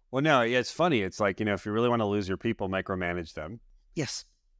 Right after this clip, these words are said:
Speaker 1: It also is a great idea, especially with virtual and hybrid, is to, um, you actually have the ability to pretty much go into any meeting, whether it's in France, Mexico, you know, Guadalajara. I mean, you're just, <laughs> you're, which is part of Mexico.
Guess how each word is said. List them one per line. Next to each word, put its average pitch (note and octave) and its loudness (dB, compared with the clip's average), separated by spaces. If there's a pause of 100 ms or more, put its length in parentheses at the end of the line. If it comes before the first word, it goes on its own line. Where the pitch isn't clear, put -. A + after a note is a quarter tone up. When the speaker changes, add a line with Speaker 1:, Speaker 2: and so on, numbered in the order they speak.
(200)
Speaker 1:
It A#2 -2
also D#3+ 2
is G3+ -2
a C3 -6
great A2 2
idea, G2+ 2
especially G2+ -2
with F2+ -2
virtual F#2+ -4
and E2 -6
hybrid, F#2 0
is F2 -4
to, F#2 -2
um, E2+ 0 (560)
you A#2 2
actually A2+ 0
have A#2 0
the F#2+ -4
ability F#2 -2
to E2+ -6 (140)
pretty C#3 -2
much A#2+ 0
go A2 2
into G2+ 0
any G2 0
meeting, F2 -4 (100)
whether F2+ -2
it's F2 -6
in D#2+ -8
France, G#2 -2
Mexico, F#2+ -4 (540)
you G2+ -6
know, F2 -4
Guadalajara. G2 2
I G#2 -4
mean, A#2 0
you're B2+ 0
just, - -6 (160)
<laughs> - -20
you're, A#2+ -4
which G#2 -8
is E2 -14
part F#2+ -4
of F2 -6
Mexico. F2 -8